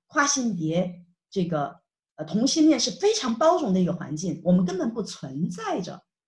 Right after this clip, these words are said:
这样的一个歧视你的一个文化或者事由。那基于做完手术之后，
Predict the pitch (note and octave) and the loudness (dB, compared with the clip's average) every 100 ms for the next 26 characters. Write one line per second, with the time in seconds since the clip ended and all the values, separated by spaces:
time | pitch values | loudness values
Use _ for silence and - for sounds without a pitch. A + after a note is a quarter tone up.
0 | _ _ _ - A3 F3+ D3 F3+ F3 - | _ _ _ -4 0 0 0 -2 0 0
1 | - D#3+ F3 - - A3+ - - _ _ | 0 0 0 0 0 -2 -4 -12 _ _
2 | _ - E3+ F#3+ F#3 F3+ A3 D#3+ - _ | _ -4 0 2 2 4 4 2 -4 _
3 | _ _ _ _ _ _ - F#3+ C#4 F#4+ | _ _ _ _ _ _ 2 2 2 0
4 | - - _ _ _ G#3+ E3+ - A3 - | -4 -8 _ _ _ -4 0 0 0 -6
5 | - _ _ _ _ _ _ C#4 C#4 - | -10 _ _ _ _ _ _ -2 0 -4
6 | - _ - G#4 A4+ A#4 D#4 F3 D3 F3+ | -18 _ -4 0 2 2 0 -2 -2 -4
7 | - - _ _ _ _ _ G4+ D4+ G#3+ | -6 -12 _ _ _ _ _ 4 6 6
8 | C4 - - G#3+ C#4 - F4+ B3 - F4 | 4 2 4 4 2 0 0 -2 -2 -6
9 | E4+ - B4 F#3 F3 _ | -4 0 2 2 -6 _